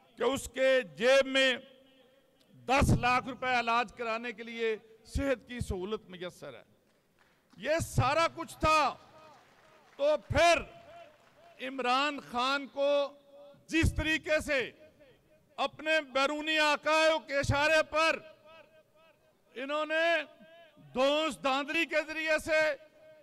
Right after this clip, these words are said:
लोगों को लोटा करके अदम एतमाद कामयाब कराई, उनके जहन में ये था और उनके आका के जहन में भी शायद यही होगा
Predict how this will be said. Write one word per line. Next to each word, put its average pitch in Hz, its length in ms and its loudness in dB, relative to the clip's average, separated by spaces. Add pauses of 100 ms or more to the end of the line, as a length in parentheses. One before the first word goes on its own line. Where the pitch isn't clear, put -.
(120)
लोगों 285 400 0
को 302 240 2
लोटा 311 520 2
करके 285 460 0 (640)
अदम 294 280 -4
एतमाद 294 580 0 (120)
कामयाब 285 640 -2
कराई, 320 420 4 (680)
उनके 262 380 -6
जहन 277 280 -2
में 285 140 -6
ये 285 200 -2
था 302 260 2 (600)
और 277 200 0
उनके 320 280 -4
आका 302 360 4
के 311 160 -2
जहन 311 300 2
में 311 140 2
भी 320 120 2
शायद 311 320 4
यही 302 200 0
होगा 285 400 4